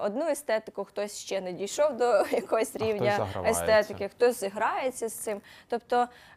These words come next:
Speaker 1: ще один момент, що ми живемо в досить складний час, коли нам не принесли все на блюдечку. Ці всі, а, а, ці всі, а, цей, цей весь регламент, інструкція тільки налаштовується, як працювати з цією темою, а як правильно.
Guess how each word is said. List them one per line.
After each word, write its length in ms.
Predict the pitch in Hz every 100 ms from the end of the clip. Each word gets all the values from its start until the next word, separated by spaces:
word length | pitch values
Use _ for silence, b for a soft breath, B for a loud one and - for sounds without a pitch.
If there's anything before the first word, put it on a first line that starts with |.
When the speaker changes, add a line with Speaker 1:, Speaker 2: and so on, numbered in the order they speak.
| -
Speaker 1:
ще 340 | 220 - 285 285
один 220 | 226 247
момент, 360 | 233 247 330 339
що 240 | - 240
ми 200 | 233 254
живемо 460 | 220 214 240 240 226
в 80 |
досить 340 | 196 220 - 226
складний 440 | - 208 196 214
час, 380 | 220 302 320 -
коли 520 | - 214 214 220 233
нам 180 | 226 220
не 80 | 220
принесли 480 | 220 220 226 - -
все 240 | - 208
на 100 | 214
блюдечку. 580 | 190 185 170 165 - -
Ці 180 | - 233
всі, 480 | 226 - 233 240 226 B B B
а, 80 | -
а, 720 | 196 196 - 185 190 190 190 196
ці 200 | - 254
всі, 600 | 240 - - 233 240 233 - B B B
а, 300 | 190 196 196 196
цей, 180 | 233 202
цей 160 | 254
весь 220 | 226 233
регламент, 560 | - 190 226 311 262 220
інструкція 500 | 214 - 233 - 202
тільки 300 | 185 226 240
налаштовується, 640 | 226 220 214 196 180 175
як 80 | 247
працювати 460 | 247 247 220 220 208
з 40 |
цією 240 | - 214 208
темою, 560 | 196 185 185 185 190 180
а 100 | 208
як 180 | 240 -
правильно. 680 | - 196 196 180 185 185